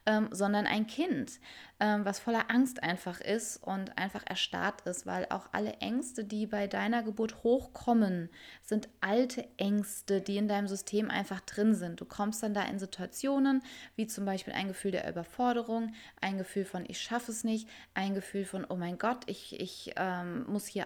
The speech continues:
aufgeben, ich muss hier aussteigen“, oder auch manche rutschen komplett ins Drama ab, in dieses „Oh mein Gott, ich brauche Hilfe“, Hilfe, ja,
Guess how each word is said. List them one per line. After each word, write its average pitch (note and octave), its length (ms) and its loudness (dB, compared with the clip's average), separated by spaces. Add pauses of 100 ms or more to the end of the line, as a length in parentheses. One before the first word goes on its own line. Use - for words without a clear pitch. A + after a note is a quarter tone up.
aufgeben, A3+ 540 0
ich A3 100 -4
muss G3+ 140 -6
hier - 180 -6
aussteigen“, G#3+ 640 -2
oder G3+ 380 0
auch F#3+ 280 -2 (200)
manche G#3 480 -2
rutschen G3+ 300 -8
komplett A#3 360 0
ins G#3+ 180 -2
Drama G3+ 380 0
ab, - 220 0 (340)
in F#3+ 80 -6
dieses F#3+ 220 -2
„Oh - 80 2
mein F#3+ 180 0
Gott, G3+ 220 0
ich - 140 -12
brauche F#3 280 -8
Hilfe“, C4+ 800 0 (500)
Hilfe, B3+ 800 2 (260)
ja, G#3 220 4